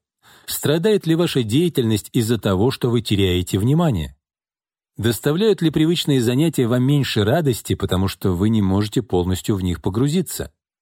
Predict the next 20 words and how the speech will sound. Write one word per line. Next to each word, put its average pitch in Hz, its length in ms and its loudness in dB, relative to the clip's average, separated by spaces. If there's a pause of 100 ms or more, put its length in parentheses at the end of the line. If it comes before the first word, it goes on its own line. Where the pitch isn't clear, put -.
(420)
Даже 131 300 0
когда 156 260 2
жизнь 143 300 2
идёт 131 220 0
в 113 80 0
обычном 117 420 0
режиме, 98 460 2
нам 113 180 2
часто 147 320 0
сложно 110 380 0
собраться, 95 600 0
сфокусироваться 101 920 0
и 113 180 -2
полностью 156 500 0
посвятить 120 540 -2
себя 98 260 0
тому, 127 400 2
чем 90 280 0
мы 98 120 2
заняты. 120 540 -2